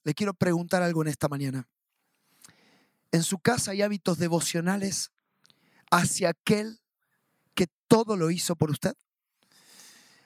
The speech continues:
¿En su casa Dios es digno? ¿En su casa Dios se conocen todas las virtudes? ¿En su casa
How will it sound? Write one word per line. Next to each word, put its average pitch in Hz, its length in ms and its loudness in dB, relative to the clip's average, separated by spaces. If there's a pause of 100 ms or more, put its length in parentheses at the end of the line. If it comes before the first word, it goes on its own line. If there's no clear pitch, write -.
(220)
¿En 208 140 4
su 214 180 2
casa 240 480 0
Dios 226 560 0 (200)
es 170 180 2
digno? 214 480 -2 (1040)
¿En 226 160 2
su 226 160 -2
casa 247 360 2
Dios 233 520 0 (1120)
se - 200 -2
conocen 214 520 0
todas 262 240 4
las 202 120 -2
virtudes? 254 680 0 (920)
¿En 226 180 4
su 220 240 2
casa 208 720 0